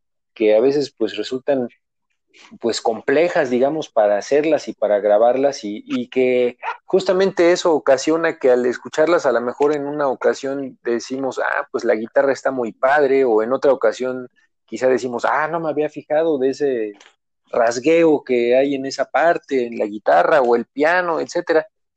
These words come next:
Este tipo de canciones se prestan para eso, para disfrutarlas en primera instancia y después para tratar de analizar y de identificar todos esos sonidos. Y seguramente si hacen ese ejercicio van a encontrar algo interesante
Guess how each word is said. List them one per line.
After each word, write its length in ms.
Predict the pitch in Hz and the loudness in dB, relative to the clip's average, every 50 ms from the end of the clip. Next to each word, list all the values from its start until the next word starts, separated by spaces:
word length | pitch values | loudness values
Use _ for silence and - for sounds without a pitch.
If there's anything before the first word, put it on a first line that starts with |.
| _ _ _ _ _ _ | _ _ _ _ _ _
Este 260 | - 185 190 190 - 165 | 0 0 0 0 -2 -6
tipo 240 | - 196 170 185 | -4 0 2 2
de 80 | 165 143 | 2 2
canciones 400 | - 151 139 135 165 170 170 156 | 2 0 -2 -2 -2 -2 -2 -2
se 100 | - 135 | -2 -2
prestan 380 | 117 - 151 151 - 165 156 131 | 0 0 -2 0 0 -2 -4 0
para 260 | - 131 120 120 123 | 2 2 4 6 6
eso, 240 | 139 139 - 131 117 | 4 2 0 -2 -2
para 220 | - 127 127 127 | 0 2 2 4
disfrutarlas 720 | 127 120 120 - - 127 - - 160 165 165 170 160 143 - | 2 0 -2 -8 -10 -12 -6 -4 -4 -2 -2 -2 -4 -6 -6
en 80 | 127 | -10
primera 320 | - 127 127 135 147 156 156 | -12 -10 -6 -4 -2 -2 -2
instancia 560 | 151 143 - - 165 170 180 180 - - 190 | -4 -6 -8 -6 -4 -4 -4 -6 -6 -4 -2
y 80 | 165 139 | -2 -2
después 420 | 127 120 - _ - 151 156 147 | -2 -4 -6 _ -6 -4 -4 -4
para 280 | - - 139 123 120 117 | -4 -2 0 0 0 0
tratar 400 | - - 117 - - 131 131 131 | -2 -6 -10 -4 -2 -2 -2 -2
de 240 | 127 135 127 120 117 | -2 -4 -4 -2 -2
analizar 640 | 113 113 110 110 110 107 107 - - 139 143 151 147 | -4 -6 _ -14 -20 -20 -20 -8 -4 -2 0 0 -2
y 140 | 135 117 | -4 -6
de 140 | 110 110 107 | -6 -6 -6
identificar 680 | 104 104 - _ _ _ _ - _ - 131 127 123 - | -8 -10 -16 _ _ _ _ -20 _ -2 -2 -2 -2 -4
todos 300 | - 135 131 131 131 - | -6 -6 -6 -6 -6 -10
esos 200 | 123 - - 120 | -14 -14 -14 -14
sonidos. 520 | - - 104 107 117 131 135 135 143 151 - _ _ _ _ _ _ _ - | -14 -14 -14 -12 -10 -6 -4 -4 -4 -4 -6 _ _ _ _ _ _ _ -10
Y 80 | - | -6
seguramente 720 | - - 151 147 175 185 180 156 151 160 160 147 - 165 | -2 0 2 4 4 4 2 2 0 -2 -2 -2 -2 -4
si 240 | - - 127 123 131 | -2 -2 0 0 2
hacen 260 | 135 135 - 147 139 | 2 0 0 -4 -4
ese 200 | 139 139 - 147 | -6 -6 -8 -10
ejercicio 460 | - - 120 - - 135 131 - 143 | -12 -12 -14 -14 -12 -8 -4 0 2
van 160 | 127 127 127 131 | 2 2 2 0
a 40 | |
encontrar 400 | 127 120 - 139 104 - 117 120 | -4 -2 -2 -4 0 2 2 2
algo 180 | 123 123 120 120 | 2 2 0 -2
interesante 880 | 113 - - 117 - - _ - 110 117 123 - _ 127 131 127 123 | -4 -6 -10 -14 -16 -10 _ -6 -4 -4 -6 -4 _ 0 0 0 -2